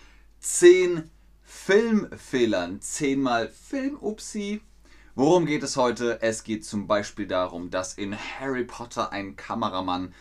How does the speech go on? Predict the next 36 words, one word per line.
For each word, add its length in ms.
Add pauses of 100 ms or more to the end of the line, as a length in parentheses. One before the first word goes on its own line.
(100)
zu 280
sehen 380
war. 380 (580)
Hallo 160
auch 140
an 60
den 100
Chat, 400
schön, 340
dass 320
ihr 200 (120)
kommuniziert 560
und 140
online 380
seid, 360
wenn 140
es 120
darum 360
geht, 340 (320)
in 240
zehn 520
Filmen 760 (220)
ein 260
bisschen 680
genauer 720 (160)
hinzuschauen. 1040
Los 460
geht's 480 (280)
mit 520 (180)
Film 560
Nummer 300
zehn, 520 (280)
Der 100
Herr 460
der 180
Ringe, 340